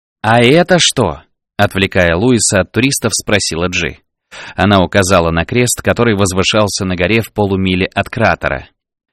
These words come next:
«Это наследие испанцев», ответил Луис. Когда они приплыли в Никарагуа и нашли Масая, они прозвали его «Адская глотка».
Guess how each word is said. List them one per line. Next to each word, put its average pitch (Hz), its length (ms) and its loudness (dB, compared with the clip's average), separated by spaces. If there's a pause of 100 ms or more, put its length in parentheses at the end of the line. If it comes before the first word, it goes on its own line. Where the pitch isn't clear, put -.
«Это 196 300 2
наследие 143 600 4
испанцев», 123 680 2 (180)
ответил 95 460 -2
Луис. 82 480 -6 (340)
Когда 98 340 4
они 120 200 6
приплыли 113 420 2
в 98 60 0
Никарагуа 101 600 4
и 110 180 0
нашли 107 340 0
Масая, 98 600 2 (200)
они 127 260 4
прозвали 135 480 4
его 127 280 4
«Адская 123 460 2
глотка». 127 480 2